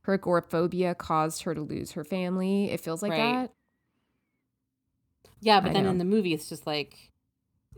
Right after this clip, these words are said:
Speaker 2: "Oh, we're separated. We talk on the phone sometimes." And then there's this big reveal where she, like, in her mind, she sees the car overturned in her kitchen.
Speaker 1: Yeah.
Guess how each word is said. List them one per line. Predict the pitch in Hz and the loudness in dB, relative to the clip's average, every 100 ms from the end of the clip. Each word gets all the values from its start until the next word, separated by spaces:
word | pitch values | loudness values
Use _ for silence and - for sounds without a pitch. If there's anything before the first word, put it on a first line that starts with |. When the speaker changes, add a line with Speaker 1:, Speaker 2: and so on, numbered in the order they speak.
| _ _ | _ _
Speaker 2:
"Oh, | - 208 | -2 2
we're | 196 190 | 2 0
separated. | - 196 175 170 156 151 143 | -2 -4 0 -2 0 -4 -6
We | 160 | -6
talk | - 165 | -6 -4
on | 165 | -6
the | 156 | -6
phone | 156 156 147 | -6 -6 -8
sometimes." | - 147 147 147 139 120 131 - - - - _ _ _ _ - | -12 -12 -10 -10 -10 -10 -12 -16 -20 -20 -20 _ _ _ _ -12
And | 151 | -8
then | 151 | -6
there's | 143 135 | -6 -10
this | 151 | -16
big | - 165 156 | -12 -12 -10
reveal | 156 151 156 151 | -14 -10 -10 -10
where | 156 151 | -10 -12
she, | - 156 139 _ _ _ _ _ | -12 -12 -12 _ _ _ _ _
like, | 156 156 139 - | -14 -8 -8 -8
in | 151 | -12
her | 143 | -10
mind, | 151 139 143 143 139 | -8 -6 -6 -6 -10
she | 151 | -12
sees | 135 151 143 | -12 -12 -12
the | - | -14
car | 143 - 156 143 135 | -14 -4 0 0 0
overturned | 147 147 - 147 143 139 | -6 -10 -10 -8 -8 -8
in | 151 | -10
her | 147 | -10
kitchen. | 143 - - 208 | -14 -16 -4 2
Speaker 1:
Yeah. | 165 143 190 | 2 2 -2